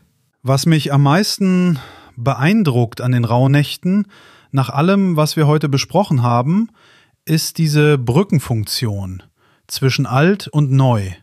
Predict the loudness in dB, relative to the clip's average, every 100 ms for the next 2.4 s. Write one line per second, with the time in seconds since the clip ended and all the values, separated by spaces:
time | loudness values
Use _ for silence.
0 | _ _ _ _ -16 -4 -2 0 -2 0
1 | 0 2 2 2 2 2 0 -2 0 0
2 | -2 -8 -18